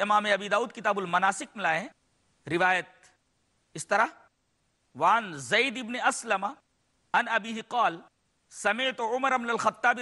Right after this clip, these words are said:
رضی اللہ تعالی عنہ یقول، فیم الرملان واليوم والکشف عن المناکب وقد اطع اللہ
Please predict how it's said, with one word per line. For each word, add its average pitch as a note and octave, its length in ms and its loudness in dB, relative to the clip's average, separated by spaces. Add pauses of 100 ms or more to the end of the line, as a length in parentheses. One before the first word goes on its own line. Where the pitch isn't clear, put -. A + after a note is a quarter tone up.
رضی G#3+ 180 -6
اللہ G#3 340 0
تعالی G3 180 4
عنہ F3+ 360 0 (840)
یقول، F#3 480 -2 (540)
فیم D#4 440 2
الرملان A3+ 600 2
واليوم A3 440 -2 (380)
والکشف G#3+ 500 0
عن A#3 180 -2
المناکب A3+ 520 0 (500)
وقد F3+ 320 0 (680)
اطع G#3+ 440 0
اللہ G3 320 -2